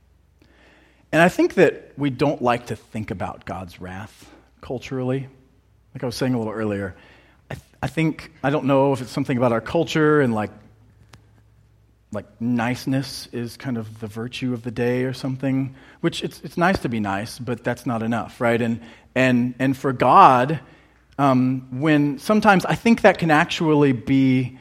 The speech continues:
one of the most challenging parts to explain about the gospel in our culture.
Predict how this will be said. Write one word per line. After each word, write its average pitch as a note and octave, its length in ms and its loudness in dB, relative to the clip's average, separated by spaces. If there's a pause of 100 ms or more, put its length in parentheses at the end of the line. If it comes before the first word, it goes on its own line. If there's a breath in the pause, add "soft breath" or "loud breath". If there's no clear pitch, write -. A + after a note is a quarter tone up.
(400 loud breath)
one E3 220 0
of D#3 60 -2
the D#3+ 80 4
most C#3+ 440 0
challenging D3+ 880 0
parts - 500 -6 (300)
to G#2+ 420 -8 (260 soft breath)
explain C3 760 -2
about A2+ 300 0
the - 60 -8
gospel C3 800 -6 (300 soft breath)
in B2+ 100 -2
our A2+ 260 -2
culture. F#3+ 480 -8